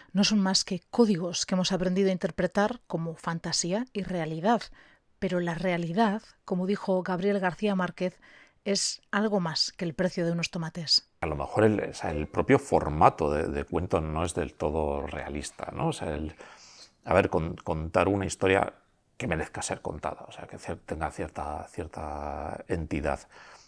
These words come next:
Speaker 2: pero de una forma tan absolutamente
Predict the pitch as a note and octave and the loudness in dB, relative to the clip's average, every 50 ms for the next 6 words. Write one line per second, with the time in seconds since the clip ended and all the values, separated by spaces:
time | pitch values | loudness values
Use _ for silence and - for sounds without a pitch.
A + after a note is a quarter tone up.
0 | _ _ _ - - F2 D#2 D2 D#2+ E2 G2 - B2 A2+ G2 F#2+ - - - - | _ _ _ -2 0 2 2 2 2 0 0 -2 -2 -2 -2 -2 -4 -6 -14 -20
1 | - - - _ _ _ _ - - F#2+ F#2+ A#2+ - - - - - - - - | -20 -20 -20 _ _ _ _ -12 -10 -10 -10 -10 -10 -12 -12 -10 -8 -8 -8 -8
2 | - E3 D#3+ - A#2 | -10 -10 -10 -10 -12